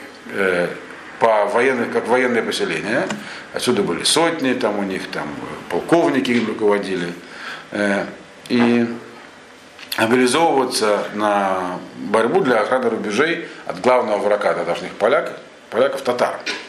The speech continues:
которые всё время нападали на Польшу, крымских татар в основном. Значит, это реестровое казачество, оно стало быстро расти. Во времена Хмельницкого было шестьдесят тысяч человек уже. Это войско было, и Хмельницкий был как раз, э, э,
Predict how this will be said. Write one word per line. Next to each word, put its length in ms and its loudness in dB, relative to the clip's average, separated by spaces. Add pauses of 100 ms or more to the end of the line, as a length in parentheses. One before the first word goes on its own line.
(580)
которые 320 -2
всё 160 -2
время 160 4
нападали 400 -2
на 120 -4
Польшу, 360 -8 (340)
крымских 400 -6
татар 280 -12
в 100 -10
основном. 1600 -10
Значит, 240 0
это 180 6
реестровое 380 2
казачество, 500 2
оно 140 0
стало 240 2
быстро 360 0
расти. 460 -2 (160)
Во 60 -8
времена 180 2
Хмельницкого 560 0
было 180 0
шестьдесят 460 0
тысяч 300 -4
человек 440 -2
уже. 140 -12
Это 160 -12
войско 320 0
было, 120 0
и 60 -4
Хмельницкий 440 0
был 160 4
как 180 -2
раз, 300 2
э, 220 -2 (600)
э, 640 -2